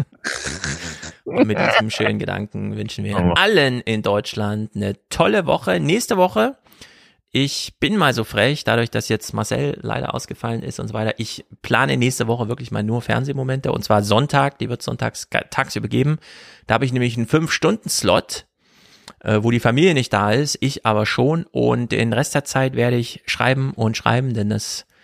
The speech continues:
Speaker 1: macht mir gerade auch viel Spaß. Und durch diese ganze, das Kind hat Corona, im Sinne von Ricarda Young, also das Kind hat nichts, aber es ist halt Corona <laughs> infiziert,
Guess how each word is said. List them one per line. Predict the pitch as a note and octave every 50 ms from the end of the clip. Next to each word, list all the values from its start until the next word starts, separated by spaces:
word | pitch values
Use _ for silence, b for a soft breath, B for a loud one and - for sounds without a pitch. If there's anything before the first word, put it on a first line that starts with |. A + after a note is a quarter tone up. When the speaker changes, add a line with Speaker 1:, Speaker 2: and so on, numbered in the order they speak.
| B B B B B B B
Speaker 1:
macht | - A2+ A2 - -
mir | A2
gerade | - G#2+ G#2 - -
auch | -
viel | - - G2
Spaß. | - - - - - G#2+ A#2 A#2+ - -
Und | - - G#2+ G2+ G#2
durch | G2+ G2+ -
diese | - G2+ G2 G#2
ganze, | G2 G2+ G#2 G#2 G#2 G#2 G#2 G#2 G#2 G#2 G#2 G#2 G2+
das | G2+ G2+ G#2+ - -
Kind | - - D#3+ - G4 - C4
hat | E3+ G#2+ - -
Corona, | - - B2+ B2+ A#2+ - - - D#3 G3+ - F#4 D#4+ C4 - - D#2+ F2 B2 E3 G#3 G#3 b b b b b _
im | - C3+
Sinne | A2 A2+ A2+ A2+
von | - - G#2+ G#2
Ricarda | G#2 G#2 - - A2 A2 G#2+ G#2
Young, | G#2+ G#2+ A2+ C#3+
also | - -
das | G2+ - -
Kind | - C3+ B2+
hat | B2+ - - -
nichts, | G#2 G#2 - -
aber | - G2+ G2+
es | G2 -
ist | G#2
halt | G2+ - -
Corona | - - G#2+ A#2 B2+ - D#3 - -
<laughs> | - -
infiziert, | - C3 - - - - - - - C#3+ -